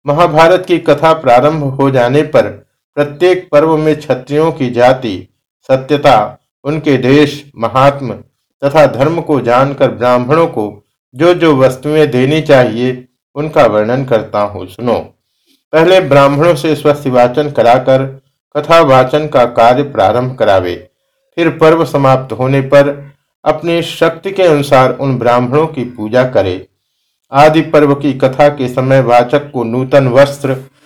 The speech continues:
पहनाकर चंदन आदि से उसकी पूजा करे और विधि पूर्वक उसे मीठी खीर भोजन करावे। तत्पश्चात आस्तिक पर्व की कथा होते समय ब्राह्मण को मधु और घी से युक्त खीर,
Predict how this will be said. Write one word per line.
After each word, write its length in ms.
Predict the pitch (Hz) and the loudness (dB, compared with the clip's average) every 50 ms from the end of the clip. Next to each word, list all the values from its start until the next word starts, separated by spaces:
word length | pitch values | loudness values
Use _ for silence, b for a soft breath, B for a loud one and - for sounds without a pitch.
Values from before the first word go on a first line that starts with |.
| b b _ - | b b _ -4
पहनाकर 540 | 131 131 139 143 143 147 143 143 135 110 | -2 0 2 2 2 2 2 0 0 -2
चंदन 440 | 104 - - 135 135 139 139 135 131 | 0 -2 -2 0 0 2 2 0 0
आदि 340 | 131 - 120 123 131 147 143 | 0 0 0 2 2 2 0
से 220 | 143 - 120 120 | -2 -2 -4 -4
उसकी 240 | 113 110 - - 120 | -4 -6 -8 -12 -14
पूजा 380 | 104 - - 113 113 123 139 139 | -12 -10 -8 -6 0 2 2 2
करे 440 | 135 139 107 98 92 87 90 92 _ _ _ _ _ _ _ - | 2 2 0 -2 -2 -4 -6 -10 _ _ _ _ _ _ _ 0
और 160 | 139 143 135 | 2 2 4
विधि 280 | 131 131 160 160 165 180 | 4 2 2 2 2 0
पूर्वक 480 | 175 - 156 139 127 127 123 123 - - | 0 2 0 2 2 2 0 0 -2 -4
उसे 240 | 131 - 135 123 | -4 -4 -4 -6
मीठी 480 | 117 117 120 131 139 135 - - 160 156 | -4 -2 -2 -2 -2 -2 -2 -4 -4 -4
खीर 360 | 156 - - - 131 147 139 | -4 -8 -6 -2 -2 0 0
भोजन 440 | 131 - - 117 107 110 131 131 131 | -2 -4 -6 -4 -2 -2 -2 -2 -2
करावे। 560 | 131 110 104 101 98 92 92 92 85 76 - _ _ _ _ _ _ _ _ _ | -2 0 0 0 0 0 -2 -6 -8 -10 -14 _ _ _ _ _ _ _ _ _
तत्पश्चात 760 | - 165 165 160 160 156 139 - - 139 131 131 127 127 - - - | -2 -2 -2 0 0 -2 -2 0 0 2 2 2 2 -2 -6 -4 0
आस्तिक 540 | 120 123 123 127 - - 170 160 - - _ | 2 2 2 0 -2 -4 -6 -6 -6 -4 _
पर्व 220 | 139 135 151 156 | 0 0 0 0
की 240 | 151 151 139 127 120 | -2 -2 -4 -6 -8
कथा 380 | 123 - 123 113 - - 123 123 | -4 -4 -6 -4 0 2 2 2
होते 400 | 123 113 113 113 - 135 135 135 | 2 0 -4 -6 -4 -4 -4 -2
समय 500 | 135 131 131 127 113 95 92 95 95 - _ _ _ _ _ _ _ | -2 -2 -2 -2 -2 -4 -4 -6 -10 -18 _ _ _ _ _ _ _
ब्राह्मण 460 | 110 131 135 139 139 139 127 165 175 170 | -2 0 2 2 2 0 0 0 0 0
को 200 | 165 147 127 113 | 0 -2 -4 -2
मधु 380 | 113 117 131 131 127 127 156 | 0 0 0 0 0 0 -2
और 340 | 160 - 117 127 120 110 95 | -2 0 0 0 0 0 -2
घी 280 | 92 - - 160 165 160 | -6 -6 -2 -2 -2 0
से 220 | 160 139 120 113 | 0 -2 -2 -2
युक्त 480 | 104 92 113 127 147 147 147 - 139 123 | -4 -4 -2 0 0 0 -2 -6 -14 -16
खीर, 640 | - - - 131 143 147 143 143 147 143 - - | -14 -8 -2 0 2 2 2 0 -4 -10 -14 -20